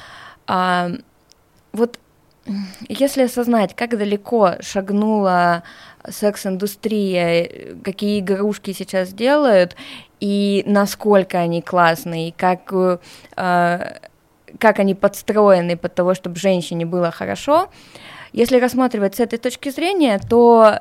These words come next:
значение настоящего члена в сексуальной именно жизни женщины сильно преувеличено. Можно без этого вообще обойтись,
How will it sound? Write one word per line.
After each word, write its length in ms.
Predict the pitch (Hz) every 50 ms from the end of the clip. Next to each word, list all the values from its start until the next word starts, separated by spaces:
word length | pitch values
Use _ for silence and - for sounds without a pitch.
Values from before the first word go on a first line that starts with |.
| - _ -
значение 720 | - 202 220 220 226 - 254 262 254 240 226 208 196 190
настоящего 680 | 196 196 - - 220 220 226 202 208 208 - 202 202 202
члена 500 | - - 269 285 349 392 381 330 254 196
в 80 | 180 -
сексуальной 560 | - - - - 226 214 202 185 175 175 175
именно 260 | 170 170 170 170 175
жизни 340 | 165 180 180 175 175 180 180
женщины 640 | 180 226 269 330 359 - - 277 233 185 175 170 - - - _ _
сильно 560 | - - - - 202 208 196 175 160 151 156
преувеличено. 760 | - - 87 85 87 92 87 82 - - - - 71 - _ _ _ _ _ _ _ _ _ _ _ _ _ _ _ _ _ _ _ _ _ - _ _ _ _ _ _ - - - - - - - - - - _
Можно 520 | - 185 196 196 185 190 202 220 214 208 190
без 180 | 175 196 180 202
этого 300 | 208 208 214 190 185 185
вообще 720 | 175 160 175 185 190 196 202 208 202 - - - 180 175
обойтись, 540 | 175 160 175 170 170 165 - - 170 160